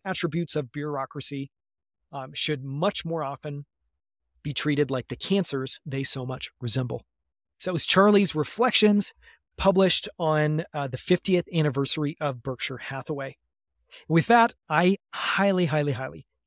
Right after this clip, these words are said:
encourage you to read and reread the full book. This is the Essays of Warren Buffett. You can purchase the book using a link in the show notes below. If you do that, um, that will help support the podcast.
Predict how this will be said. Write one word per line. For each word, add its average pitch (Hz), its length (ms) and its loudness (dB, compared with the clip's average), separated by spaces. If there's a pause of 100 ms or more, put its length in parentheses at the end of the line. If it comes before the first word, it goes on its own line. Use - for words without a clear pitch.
encourage 180 520 4
you 180 120 2
to 180 200 0
read 214 480 6
and 175 260 6
reread 170 460 0
the 143 80 2
full 151 240 0
book. 147 340 -4 (440)
This - 140 -2
is 156 120 -2
the 175 220 -2
Essays 165 380 2
of 123 100 -6
Warren 139 240 -6
Buffett. 269 360 0 (420)
You 170 80 2
can 190 180 2
purchase - 500 0
the 190 80 2
book 202 300 0
using 180 260 0
a 156 40 -2
link 160 300 0
in 175 80 2
the 160 60 2
show 156 180 0
notes 147 220 -4
below. 208 480 4
If 170 160 2
you 151 160 0
do 220 220 2
that, 208 340 0 (300)
um, 151 320 -2
that 170 180 0
will 160 120 4
help 151 220 -4
support 139 280 -6
the - 80 -20
podcast. - 600 -8